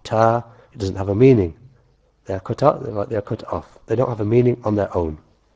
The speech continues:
So they are called huruf, letters. He said, "They do not indicate a meaning on their own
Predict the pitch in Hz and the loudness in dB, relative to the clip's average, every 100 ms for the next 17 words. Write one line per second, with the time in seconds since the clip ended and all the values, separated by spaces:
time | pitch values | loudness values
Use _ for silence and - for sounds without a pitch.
0 | _ _ _ _ _ _ - - 95 - | _ _ _ _ _ _ -10 -6 -6 -2
1 | 110 120 - - - - 120 127 113 - | -2 -2 -4 -20 -4 0 4 6 4 2
2 | - _ 110 104 90 76 - _ _ _ | -16 _ -4 -2 -6 -12 -18 _ _ _
3 | _ _ _ _ _ _ - - - - | _ _ _ _ _ _ -20 -20 -20 -20
4 | - - 107 151 156 - - - - _ | -16 -12 6 8 8 4 -16 -20 -20 _
5 | _ - 113 113 131 147 143 151 147 147 | _ 2 4 6 6 6 6 6 6 4
6 | 135 110 143 143 143 143 - 113 113 110 | 4 4 6 6 4 -2 -2 2 4 2
7 | - 160 170 123 82 | 8 12 12 10 4